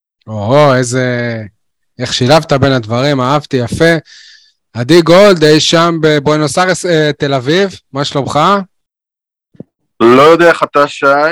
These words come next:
Speaker 2: אני עדיין מתאושש מהכדורגל הזוועתי שהקבוצה הציגה פעמיים נגד אשדוד, תוך חמישה ימים. לא ברור מה בדיוק פרה-, קרה בפגרה,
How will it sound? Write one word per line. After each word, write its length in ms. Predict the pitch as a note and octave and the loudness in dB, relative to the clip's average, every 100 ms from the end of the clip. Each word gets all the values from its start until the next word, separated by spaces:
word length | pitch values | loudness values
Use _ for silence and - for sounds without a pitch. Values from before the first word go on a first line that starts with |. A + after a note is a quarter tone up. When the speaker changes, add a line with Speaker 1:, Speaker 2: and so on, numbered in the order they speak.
| E3 _ - | -6 _ -10
Speaker 2:
אני 400 | A2+ A#2+ C#3 D#3+ | -6 -6 -6 -6
עדיין 300 | D#3 D3+ D#3 | -2 -2 -2
מתאושש 680 | D#3+ - B2 - D#3 D#3 D3 | -4 -10 -12 -6 -4 -4 -4
מהכדורגל 760 | C3 B2 - A2+ A#2+ C3+ C#3+ | -4 -4 -4 -6 -4 -4 -4
הזוועתי 800 | C3 - A2 A#2 A2 - C3 C3 A#2 | -6 -6 -4 -4 -4 -8 -6 -6 -8
שהקבוצה 560 | - G2+ - G#2+ B2 | -8 -8 -8 -8 -4
הציגה 320 | A#2+ - B2 | -4 -6 -8
פעמיים 600 | B2 A#2 G2+ A2 A#2+ A#2+ | -4 -2 -2 -2 -4 -4
נגד 180 | A#2 A2+ | -8 -14
אשדוד, 480 | G#2 - A2+ A#2 B2 _ _ | -16 -6 -2 -2 -4 _ _
תוך 180 | - G#2 | -8 -6
חמישה 400 | A2+ A2 - G#2+ G#2+ | -4 -4 0 0 0
ימים. 360 | A2 A#2 B2+ C3+ _ _ _ _ _ _ _ | -4 -6 -6 -12 _ _ _ _ _ _ _
לא 220 | A2+ C3 | -2 0
ברור 360 | C#3+ D3 D3+ D3 | 2 2 2 2
מה 140 | C#3 | 0
בדיוק 280 | C3+ C3+ C3+ | 0 -4 -6
פרה-, 680 | - A2 A2+ A2+ A2 G#2+ G#2+ G#2 | -4 0 0 0 0 -2 -4 -6
קרה 260 | G#2+ G#2+ | -4 -4
בפגרה, 640 | A#2+ A#2 G#2 G#2 B2 C3 | -4 -8 -12 -2 0 2